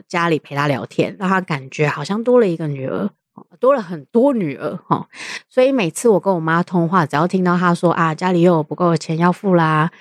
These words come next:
那当然我就会直接先拿自己的存款给她，不然她就要去借钱了。要不是真的舍不得我妈，我真的想说要放弃这个家了呢。我妈依旧觉得她还可以撑，然后本来有想说有个哥哥可以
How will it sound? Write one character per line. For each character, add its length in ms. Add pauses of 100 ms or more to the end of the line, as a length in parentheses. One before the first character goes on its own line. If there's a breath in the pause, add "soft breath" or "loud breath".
(120 loud breath)
那 160
当 180
然 160
我 100
就 140
会 200
直 160
接 160
先 160
拿 140
自 120
己 60
的 80
存 240
款 180
给 140
她， 200
不 140
然 120
她 120
就 140
要 240
去 240
借 180
钱 280 (100)
了。 100 (400 loud breath)
要 140
不 120
是 120
真 180
的 80
舍 180
不 140
得 180
我 340
妈， 360
我 100
真 180
的 100
想 160
说 120
要 60
放 220
弃 120
这 120
个 100
家 240
了 100
呢。 200 (560)
我 80
妈 400 (120)
依 300
旧 220
觉 320
得 180 (220 loud breath)
她 140
还 80
可 120
以 160
撑， 480 (300)
然 140
后 240
本 120
来 120
有 80
想 180
说 180
有 80
个 120
哥 180
哥 160
可 180
以 200